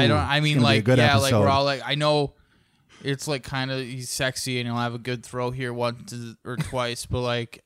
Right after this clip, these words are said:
Speaker 1: I remember that season Mitch was throwing
Speaker 2: Yes.
Speaker 1: fucking, you know, deep balls that, to end the game against the Patriots, right?
Speaker 2: Mm-hmm.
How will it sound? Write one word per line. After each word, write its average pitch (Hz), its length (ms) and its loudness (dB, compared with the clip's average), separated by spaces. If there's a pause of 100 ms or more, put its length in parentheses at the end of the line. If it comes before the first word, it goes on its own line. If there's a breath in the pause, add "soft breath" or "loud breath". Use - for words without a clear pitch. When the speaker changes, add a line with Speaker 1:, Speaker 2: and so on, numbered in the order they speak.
Speaker 1:
I 120 140 -4
remember 160 600 0
that 135 240 -2
season 131 440 -6
Mitch 127 220 -6
was 131 220 -6
throwing 123 640 -8
Speaker 2:
Yes. 101 340 0
Speaker 1:
fucking, 120 360 -4
you 127 160 -4
know, 117 240 -2
deep 127 360 -4
balls 120 540 0 (120)
that, 82 360 -10
to - 180 -12
end 120 200 -6
the 120 40 -6
game 120 540 -6
against 120 360 -8
the 127 100 -10
Patriots, 117 680 -8
right? 123 300 -2
Speaker 2:
Mm-hmm. 110 280 2